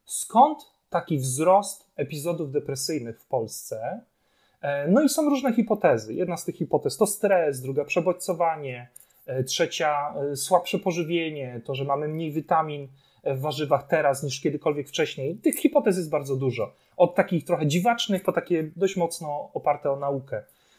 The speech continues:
Natomiast pewnie, mm, wielu psychiatrów by się ze mną zgodziło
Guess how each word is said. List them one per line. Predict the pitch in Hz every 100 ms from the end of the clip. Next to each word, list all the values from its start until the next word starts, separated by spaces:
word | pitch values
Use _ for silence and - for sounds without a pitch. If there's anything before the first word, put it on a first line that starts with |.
| _ - 147
Natomiast | 156 196 196 -
pewnie, | 196 196 190 180 175 -
mm, | 156 156 147
wielu | 190 190
psychiatrów | - 185 190 196 175
by | 175
się | 170
ze | 170
mną | 170 160
zgodziło | 147 151 214 262 113 117 214